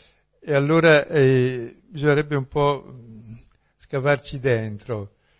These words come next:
Cioè, a livello di racconto si oscurerà il cielo, eccetera,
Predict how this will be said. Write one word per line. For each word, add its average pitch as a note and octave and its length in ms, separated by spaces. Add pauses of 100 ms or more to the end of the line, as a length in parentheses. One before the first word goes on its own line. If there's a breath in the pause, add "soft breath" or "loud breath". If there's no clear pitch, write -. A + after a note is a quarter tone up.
(300)
Cioè, A#2+ 380 (600)
a C#3+ 80
livello C#3 400
di C3+ 120
racconto C#3+ 840
si - 160
oscurerà A#2+ 600
il A2+ 140
cielo, A#2 600
eccetera, A#2+ 760